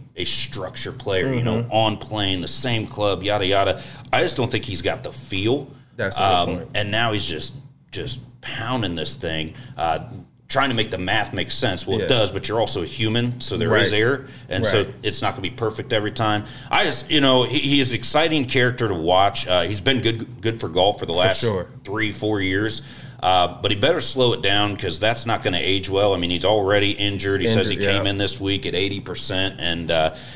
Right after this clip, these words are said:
Speaker 1: you know, I hope he slows it down. But shocking to see him and Brooksy both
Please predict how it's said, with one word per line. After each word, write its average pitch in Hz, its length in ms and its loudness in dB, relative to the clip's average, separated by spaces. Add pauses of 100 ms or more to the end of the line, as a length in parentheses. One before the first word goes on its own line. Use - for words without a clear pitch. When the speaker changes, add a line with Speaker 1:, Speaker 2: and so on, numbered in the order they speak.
(240)
Speaker 1:
you 113 120 2
know, 110 100 4
I 98 80 6
hope 131 180 4
he 101 80 -4
slows 104 300 0
it 87 80 -8
down. 101 280 0
But 95 240 -4
shocking 131 440 2
to 104 60 -2
see 120 260 2
him 127 160 2
and 117 140 0
Brooksy 127 360 4
both 127 320 2